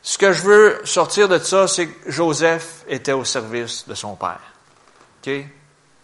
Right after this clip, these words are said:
Son père avait des troupeaux, il y avait, je pense, euh, douze, euh, il y avait douze garçons, puis regarde, tout le monde travaillait pour le Père. OK ? Nous autres, on est dans le royaume de Dieu, on travaille tous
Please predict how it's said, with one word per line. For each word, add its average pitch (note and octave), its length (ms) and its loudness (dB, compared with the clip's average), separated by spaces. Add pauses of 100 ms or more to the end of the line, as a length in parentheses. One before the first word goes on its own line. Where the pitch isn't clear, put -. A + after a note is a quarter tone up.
(720)
Son C3 200 -4
père E3+ 240 6
avait C#3+ 140 2
des C#3 120 -4
troupeaux, E3+ 580 -2 (400)
il A#2+ 60 -16
y A#2+ 40 -4
avait, C3 440 2
je - 140 -12
pense, C#3+ 460 -6
euh, A#2+ 280 -4
douze, C3+ 540 -8
euh, A#2 340 -4 (760)
il - 40 -16
y - 20 -16
avait A2+ 140 -8
douze E3 300 0
garçons, D#3 580 -2 (580)
puis A#2+ 100 -16
regarde, A#2+ 300 -2
tout D3+ 100 -10
le C#3+ 60 -8
monde C#3+ 260 -6
travaillait A#2+ 480 -4
pour G#2+ 280 -12
le G#2 100 -8
Père. G2 280 -2 (500)
OK ? G#2 160 -18 (1200)
Nous B2 160 -6
autres, G3+ 200 6
on E3+ 80 0
est F3 80 0
dans E3 140 4
le D#3 100 4
royaume D#3 420 4
de D3+ 120 2
Dieu, E3+ 420 -2
on B2+ 120 -8
travaille B2+ 380 0
tous D#3+ 180 -2